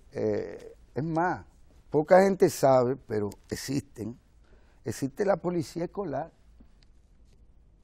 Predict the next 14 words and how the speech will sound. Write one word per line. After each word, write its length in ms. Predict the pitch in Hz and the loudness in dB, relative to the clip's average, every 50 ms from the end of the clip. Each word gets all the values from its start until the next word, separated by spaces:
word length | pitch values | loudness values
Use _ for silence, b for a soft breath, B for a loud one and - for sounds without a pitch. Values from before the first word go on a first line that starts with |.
| _ _ _ _ - _ _ _ _ - _ - - _ | _ _ _ _ -20 _ _ _ _ -20 _ -20 -20 _
y 220 | - 127 127 120 110 | -4 -2 -2 0 2
hay 200 | 117 127 147 170 | 2 2 2 0
centros, 540 | - - 160 143 151 160 - 202 196 165 - - _ _ _ _ - _ _ - _ _ _ _ - | 0 0 0 0 0 -2 -4 -6 -6 -6 -8 -14 _ _ _ _ -20 _ _ -20 _ _ _ _ -8
muchos 420 | - 113 123 143 - - 131 - | -4 -2 -2 -2 -2 -4 -6 -4
centros. 360 | - 117 123 139 143 147 135 | -4 -4 -4 -2 -2 0 0
En 100 | 113 113 | 0 2
el 120 | 113 113 104 | 0 0 -2
centro 420 | - - 139 143 165 - 220 220 | 2 2 2 2 2 2 0 2
donde 240 | 226 214 175 165 156 | 4 4 6 6 6
estudió 560 | 147 - - 123 120 120 123 135 165 - - - _ - - - b b b b b b b b b b b b b b b b b b _ - | 4 4 2 2 4 6 6 6 6 4 0 -10 _ -20 -20 -20 b b b b b b b b b b b b b b b b b b _ 2
mi 300 | 131 139 143 151 165 165 | 4 6 8 8 8 8
hijo, 200 | 139 131 151 147 | 8 6 2 -2
por 180 | 151 208 214 | -2 -6 -4
ejemplo, 480 | 165 123 113 107 90 - - 196 220 | -4 -4 -4 -4 -6 -8 -12 -12 -14